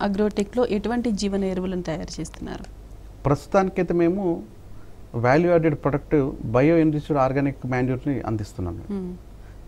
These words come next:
Speaker 2: ఈ బయో ఎన్రిచ్డ్ ఆర్గానిక్ మాన్యూర్ ఏంటంటే సేంద్రియ ఎరువునే బయో కల్చర్స్ ఎన్రిచ్‌మెంట్ చేస్తాం.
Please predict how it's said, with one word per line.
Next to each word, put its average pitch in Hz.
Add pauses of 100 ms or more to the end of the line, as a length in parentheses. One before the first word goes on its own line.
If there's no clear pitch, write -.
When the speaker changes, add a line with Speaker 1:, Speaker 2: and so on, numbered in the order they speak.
Speaker 2:
ఈ 143
బయో 139
ఎన్రిచ్డ్ 165
ఆర్గానిక్ 147
మాన్యూర్ 139
ఏంటంటే 135
సేంద్రియ 185
ఎరువునే 139 (640)
బయో 160
కల్చర్స్ 185
ఎన్రిచ్‌మెంట్ 123
చేస్తాం. -